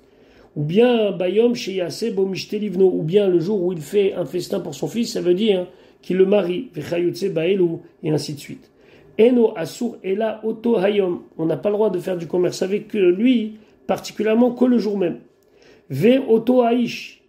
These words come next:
et que cette personne-là, Bilvad. Donc ça s'étend pas à tous les goïms et à tout le village. C'est quelque chose de personnel. Vechen, et ainsi Yom, Shiamut Laem Bomet, le jour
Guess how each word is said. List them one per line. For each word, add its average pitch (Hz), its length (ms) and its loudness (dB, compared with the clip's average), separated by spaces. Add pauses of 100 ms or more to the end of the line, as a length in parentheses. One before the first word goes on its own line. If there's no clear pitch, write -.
(240)
et 190 140 -6
que 285 180 -4
cette 233 260 0
personne-là, 214 440 2
Bilvad. 175 400 -2 (560)
Donc 170 220 -6
ça - 180 -4
s'étend - 400 2
pas 226 460 2 (240)
à 175 100 0
tous 226 160 -4
les 214 140 0
goïms 208 540 0 (140)
et 175 120 2
à 180 40 4
tout 196 140 -4
le 208 80 -2
village. 160 400 -4 (300)
C'est 277 380 0
quelque 220 260 0
chose 196 240 0
de 180 80 -2
personnel. - 400 -8 (640)
Vechen, 220 640 4
et 185 140 2
ainsi 185 380 -2
Yom, 220 580 0
Shiamut 196 640 0
Laem 202 400 0
Bomet, 156 420 4
le 175 80 0
jour 185 380 0